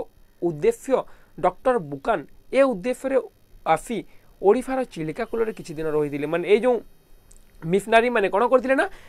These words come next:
ଏ ଖ୍ରୀଷ୍ଟ ଧର୍ମର ପ୍ରଚାର ନେଇ ସେମାନେ କ'ଣ କରିଥିଲେ? ସେମାନେ ପ୍ରଥମେ ଓଡ଼ିଶାକୁ ଆସିଥିଲେ। ମାନେ, ସେମାନେ ଓଡ଼ିଶାକୁ ଆସି ଖ୍ରୀଷ୍ଟ ଧର୍ମ କିପରି ପ୍ରଚାର କରିବେ, ତାହାର ସ୍ୱପ୍ନ ନେଇ ସେମାନେ ଓଡ଼ିଶାକୁ ଆସିଥିଲେ।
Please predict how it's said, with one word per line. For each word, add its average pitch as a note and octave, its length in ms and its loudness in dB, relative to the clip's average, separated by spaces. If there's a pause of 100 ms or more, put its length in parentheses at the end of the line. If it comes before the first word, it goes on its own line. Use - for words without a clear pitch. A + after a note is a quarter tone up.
(160)
ଏ A#3 60 8
ଖ୍ରୀଷ୍ଟ - 340 -2
ଧର୍ମର B3+ 320 4
ପ୍ରଚାର A3 320 0
ନେଇ B3+ 160 0
ସେମାନେ A3 260 0
କ'ଣ C4+ 220 2
କରିଥିଲେ? A#3 240 -2
ସେମାନେ G3 240 -2
ପ୍ରଥମେ G3 240 -4
ଓଡ଼ିଶାକୁ G3 340 0
ଆସିଥିଲେ। F3+ 280 0
ମାନେ, F#3+ 180 -2
ସେମାନେ F#3+ 160 0
ଓଡ଼ିଶାକୁ E3+ 420 0
ଆସି F3+ 220 0
ଖ୍ରୀଷ୍ଟ - 320 -10
ଧର୍ମ F#3+ 240 -2
କିପରି F3+ 240 -4
ପ୍ରଚାର F#3+ 400 0
କରିବେ, G3 260 2 (380)
ତାହାର G3+ 260 0
ସ୍ୱପ୍ନ F#3+ 320 -4
ନେଇ F#3+ 140 -2
ସେମାନେ F3 240 -4
ଓଡ଼ିଶାକୁ D#3+ 400 -2
ଆସିଥିଲେ। D3+ 340 -4